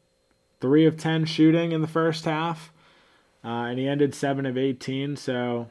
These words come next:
you know, again, not a, not a great showing from the field, shooting under fifty percent again. But one of the things that we did see today was J B getting to the line a lot more. And,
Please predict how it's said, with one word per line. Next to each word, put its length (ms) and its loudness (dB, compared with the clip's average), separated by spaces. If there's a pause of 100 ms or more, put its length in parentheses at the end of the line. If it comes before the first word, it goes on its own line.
(1040)
you 80 -4
know, 120 0
again, 340 2
not 260 4
a, 380 6
not 240 4
a 60 4
great 460 2
showing 500 0
from 640 -2
the 100 -2
field, 640 4
shooting 400 0
under 240 0
fifty 320 -2
percent 420 -4
again. 580 -2 (220)
But 500 4
one 180 2
of 100 4
the 60 2
things 280 2
that 60 2
we 120 4
did 240 4
see 220 4
today 420 2
was 220 0
J 220 2
B 160 0
getting 340 0
to 100 -4
the 60 -2
line 260 -2
a 100 -2
lot 160 -4
more. 320 -10 (720)
And, 600 -2